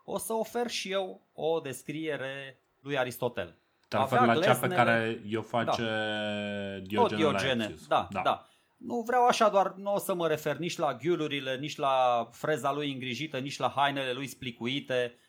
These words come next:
Speaker 1: uh, nici la ochii săi mici, gambele subțiri, ce mai avea ăsta pe aici.
Speaker 2: <laughs>
Speaker 1: Interesant e că omul era sâsâit, era peltic, avea
Speaker 2: Mhm.
Speaker 1: probleme când rostea anumite consoane. Deci nu spunea cum trebuie anumite cuvinte,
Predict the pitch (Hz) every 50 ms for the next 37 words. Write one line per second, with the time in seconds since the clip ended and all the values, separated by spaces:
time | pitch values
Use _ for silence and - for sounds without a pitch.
0 | _ _ _ 113 113 117 120 135 156 - - 147 135 143 165 - - 139 - -
1 | 151 143 120 113 123 156 160 - - - 113 135 151 165 165 139 139 135 127 123
2 | - - 127 117 - - - 165 156 - - 151 139 139 139 135 127 123 143 139
3 | 131 127 131 123 123 123 120 - - 139 - - - 147 143 170 180 240 233 240
4 | 202 - 214 226 233 233 240 233 233 - 202 202 208 220 220 - - _ _ -
5 | 165 190 208 220 233 233 220 208 202 208 220 190 - - 208 165 - - 156 170
6 | 196 - - 135 135 165 170 - - 180 156 143 - - 185 160 - - - _
7 | _ _ _ _ - 120 120 110 175 185 127 135 190 165 123 139 175 190 190 185
8 | - - 160 135 123 143 135 120 - - 185 185 180 165 160 175 180 - 190 -
9 | - 160 139 120 - - 139 165 160 120 101 92 - _ _ _ _ _ _ _
10 | _ - 117 117 - - 151 135 147 190 226 214 - - - 190 180 180 180 190
11 | 196 185 185 - 170 151 143 - 156 175 175 165 170 160 151 147 151 165 170 -
12 | 165 - 143 127 131 165 165 143 - 113 104 95